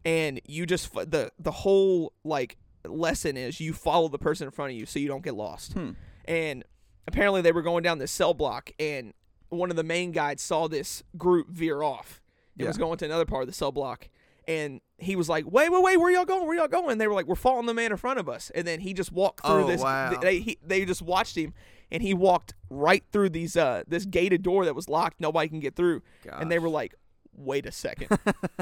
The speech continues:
Speaker 1: What?" <laughs> And then the guy was like, "Yeah, th-, there, you were first. There was nobody in front of you." And they were like, "What? <laughs> What?"
Speaker 2: That's
Speaker 1: Like,
Speaker 2: pretty
Speaker 1: they were
Speaker 2: wild.
Speaker 1: literally following a man.
Speaker 2: Yeah.
Speaker 1: That's insane.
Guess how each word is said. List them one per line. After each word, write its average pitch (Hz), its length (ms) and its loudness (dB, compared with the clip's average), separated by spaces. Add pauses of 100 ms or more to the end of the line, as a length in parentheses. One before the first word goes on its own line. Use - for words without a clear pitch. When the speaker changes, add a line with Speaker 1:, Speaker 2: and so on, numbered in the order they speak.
(520)
Speaker 1:
What?" 180 680 6
<laughs> - 440 6
And 247 120 2 (140)
then 226 100 2
the 214 80 4
guy 180 220 2
was 175 120 -4
like, 165 140 -2
"Yeah, 170 120 0
th-, 160 200 -2
there, 202 200 -2
you 180 340 -4
were 214 220 6
first. 180 340 0
There 151 100 0
was 165 100 -6
nobody 175 340 -2
in 160 80 -10
front 175 220 -6
of 139 40 -10
you." 135 120 -8
And 143 80 -8
they 147 100 -4
were 143 80 -4
like, 123 200 -6 (840)
"What? 190 800 8 (140)
<laughs> - 120 -18
What?" 185 420 4
Speaker 2:
That's - 160 0
Speaker 1:
Like, 185 220 4
Speaker 2:
pretty - 100 2
Speaker 1:
they 220 60 4
were 220 80 2
Speaker 2:
wild. 208 120 2
Speaker 1:
literally 214 280 6
following 180 460 0
a 131 60 -10
man. 139 320 -6
Speaker 2:
Yeah. 113 280 -4 (220)
Speaker 1:
That's 160 240 -2
insane. 131 460 -10